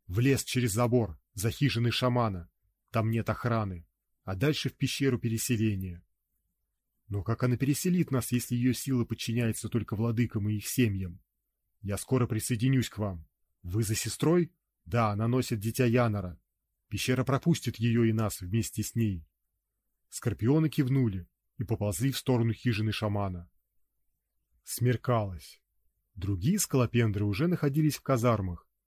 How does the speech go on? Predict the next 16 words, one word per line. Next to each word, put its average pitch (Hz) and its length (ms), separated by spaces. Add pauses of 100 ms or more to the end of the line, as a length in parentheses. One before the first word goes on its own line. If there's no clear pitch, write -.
и 117 80
насиловали 127 580
паучих. 110 680 (500)
Их 131 200
крики 175 340
слышались 156 600
от 139 140
неказистых 110 640
домов. 98 380 (960)
"Твари!" — 107 720 (580)
прошипел 110 540
Карандлавдий 110 800 (260)
и 110 100
быстро 135 400
вполз 127 440
внутрь. 101 420